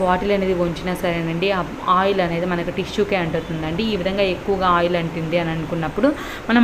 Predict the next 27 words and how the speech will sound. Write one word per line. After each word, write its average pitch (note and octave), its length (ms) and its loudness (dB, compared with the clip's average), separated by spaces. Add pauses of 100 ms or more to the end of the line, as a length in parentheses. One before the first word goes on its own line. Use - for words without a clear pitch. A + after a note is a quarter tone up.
ఆ - 100 -6
టిష్యూ A#3 320 2
అనేది G3 240 2
తీసేసుకొని G3 460 -2
ఇంకో F#3+ 220 0
టిష్యూ F#3+ 300 -4
మార్చుకున్నామనంటే E3 760 -2
మనకి F#3 220 -4
కింద F3+ 160 0 (100)
పడే F3 240 6
ఛాన్స్ E3 360 -2
ఉండదు, E3+ 200 0 (100)
మనకి, E3 80 -2 (520)
ఉమ్, G#3+ 200 2
సైడ్స్ F#3 420 0
అంతా F3+ 260 0
అంటుకునే F3 420 -2
ఛాన్స్ E3 300 0
ఉండదు, E3 200 0 (120)
జిడ్డు E3+ 280 -2
ఉండదు, E3+ 280 2
మనం E3 180 -2
క్లీన్ F3+ 300 0
చేసుకోవడం E3+ 460 0
అన్ని F3+ 600 0
పనులు E3 240 0
అయితే F#3+ 120 -4